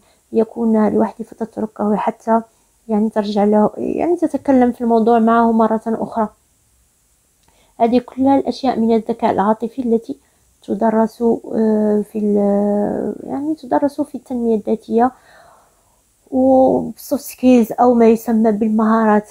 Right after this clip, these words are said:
الناعمة، موجودة في ديننا منذ قرون عديدة. فقط يمكن نحاول أن، هذا كله ما أقوله هو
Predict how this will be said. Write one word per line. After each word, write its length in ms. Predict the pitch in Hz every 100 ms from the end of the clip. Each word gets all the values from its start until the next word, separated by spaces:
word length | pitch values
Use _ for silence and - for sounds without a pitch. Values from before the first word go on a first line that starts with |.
| -
الناعمة، 680 | 220 214 202 190 202 214 262 -
موجودة 640 | 277 330 277 330 277 269 277
في 300 | - 277 254
ديننا 720 | 226 240 233 233 233 233 226
منذ 440 | 240 247 220 220
قرون 800 | 226 - 226 233 226 220 226 220 -
عديدة. 760 | - 208 208 208 202 202 214 226 - _ _ - - -
فقط 280 | - - - _ - - 50 -
يمكن 640 | 226 226 - - 214 220
نحاول 480 | 214 233 233 214 214 247
أن، 140 | 240 - _ _ _
هذا 220 | - 240
كله 520 | 247 311 262 254 240
ما 120 | 226 247
أقوله 400 | - - 233 247
هو 540 | 254 277 233 254